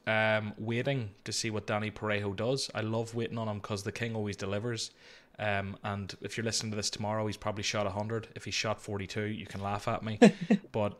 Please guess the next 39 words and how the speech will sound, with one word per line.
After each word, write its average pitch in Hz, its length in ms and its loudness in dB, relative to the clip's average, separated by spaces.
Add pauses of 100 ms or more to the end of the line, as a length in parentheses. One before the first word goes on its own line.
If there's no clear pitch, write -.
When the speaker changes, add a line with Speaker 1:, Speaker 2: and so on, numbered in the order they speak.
Speaker 1:
I - 40 -6
think 113 200 -4
the 104 80 -2
Real 107 140 2
Madrid 107 320 0
stack 117 320 2
shot, 113 320 2
like, 107 120 -6
three - 180 -2
hundred 113 180 -2
and 110 100 -6
forty 113 220 0
points 117 260 -4
in 113 60 -8
football 120 380 0
and 110 60 2
have 98 120 -4
Danny 101 220 0
Parejo 101 360 -2
to 101 60 -6
go. 110 300 -2 (180)
So 101 260 -2
I'm 120 140 -2
excited 110 320 2
for - 80 -6
tonight. 110 380 -2 (540)
But, 131 140 8
Speaker 2:
There 147 220 12
we 180 60 12
Speaker 1:
um, - 60 6
Speaker 2:
go. 147 240 6 (540)
Speaker 1:
good 170 160 8
luck 202 180 12
with 202 160 10
your 165 220 12
N 156 160 8
B 151 160 10
A 139 120 12
lineup. 156 340 8